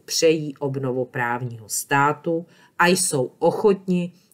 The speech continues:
za svůj stát a za svou vlast bojovat. Váš podílový list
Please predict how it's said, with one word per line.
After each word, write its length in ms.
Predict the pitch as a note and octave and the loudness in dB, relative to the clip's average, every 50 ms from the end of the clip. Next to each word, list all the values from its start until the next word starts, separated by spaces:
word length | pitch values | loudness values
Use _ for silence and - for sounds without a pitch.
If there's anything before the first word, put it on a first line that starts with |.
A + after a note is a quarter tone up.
| _ - | _ -8
za 200 | C3+ C3 E3 C3+ | -4 -2 -2 -2
svůj 340 | C3 - - - B2 A#2+ A#2+ | -2 -4 -6 -6 -8 -8 -6
stát 680 | - - - - - E3 D3+ D3 D3 D3 C#3 C#3 - - | -6 -4 -4 -4 0 2 2 2 2 2 0 -2 -6 -8
a 80 | - | -6
za 140 | C3 C3 B2+ | -6 -6 -6
svou 380 | - - - - C3 B2 A#2+ A#2+ | -6 -8 -6 -4 -4 -4 -4 -4
vlast 380 | A#2+ A2 G#2+ A#2 - - A#2+ | -6 -10 -10 -10 -10 -12 -12
bojovat. 600 | A#2 A#2 A#2 C3+ D3 D3+ C#3+ C#3+ C3+ C#3 A#2 - - _ _ _ _ _ _ _ _ _ _ _ _ _ _ _ _ | -14 -10 -2 4 6 6 6 6 4 2 -2 -4 -10 _ _ _ _ _ _ _ _ _ _ _ _ _ _ _ _
Váš 380 | C3 D3+ D3+ D3 C#3 C3+ - - | 0 4 4 4 4 2 0 -4
podílový 840 | - _ - G#3+ A3 G3 F3+ G#3+ G#3 G3 F#3 F3 C#3+ C3+ B2+ B2+ B2+ | -4 _ 4 6 6 6 6 6 6 6 6 4 4 2 2 2 4
list 400 | C3+ D3 D3+ D3 - - - | 4 6 4 4 2 -4 -10